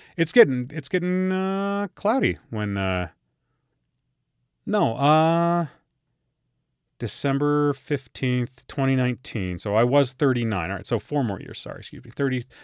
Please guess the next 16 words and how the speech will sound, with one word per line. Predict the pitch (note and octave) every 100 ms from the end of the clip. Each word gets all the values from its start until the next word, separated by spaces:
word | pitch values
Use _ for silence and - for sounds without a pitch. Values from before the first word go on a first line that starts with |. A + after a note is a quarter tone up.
| -
thirty-five | F#3+ E3+ D#3 C#3 C3 -
to, | C3 A2+
uh, | G#2 G2 F#2 -
to, | A2 G2 _ _ _
to | - A2+
thirty-nine | A#2+ A2 G2+ F#2 F2+
when | F2
I, | F2 F2+
when | G2+ C#3
I |
stopped | - - -
drinking. | - G2+
So | A#2 A2
four | - A#2+
more | - C#2
years. | - -